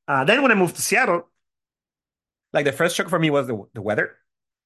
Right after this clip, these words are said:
I remember my first day at work at Microsoft.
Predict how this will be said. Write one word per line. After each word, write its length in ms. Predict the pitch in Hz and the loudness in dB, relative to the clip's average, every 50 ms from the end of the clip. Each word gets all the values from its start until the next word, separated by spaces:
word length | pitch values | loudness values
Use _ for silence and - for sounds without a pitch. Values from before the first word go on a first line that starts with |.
| _ _ _ _ - | _ _ _ _ -6
I 60 | 135 | -4
remember 260 | 139 151 156 151 143 | -2 -2 -2 -2 -2
my 60 | 127 117 | -4 -6
first 380 | 120 - 147 147 135 120 - | -6 -6 -6 -6 -6 -6 -8
day 360 | - 127 123 127 131 127 123 _ _ _ _ _ _ _ _ _ _ _ _ _ _ - | -8 -6 -6 -6 -8 -10 -14 _ _ _ _ _ _ _ _ _ _ _ _ _ _ -14
at 220 | - 104 104 - 113 | -12 -12 -12 -10 -8
work 340 | 104 110 120 120 120 120 - | -2 0 0 0 -2 -4 -10
at 140 | 117 117 - | -14 -14 -10
Microsoft. 600 | - 101 139 - - - - 131 113 113 113 - | -6 -6 -6 -6 -6 -6 -4 -4 -4 -4 -6 -10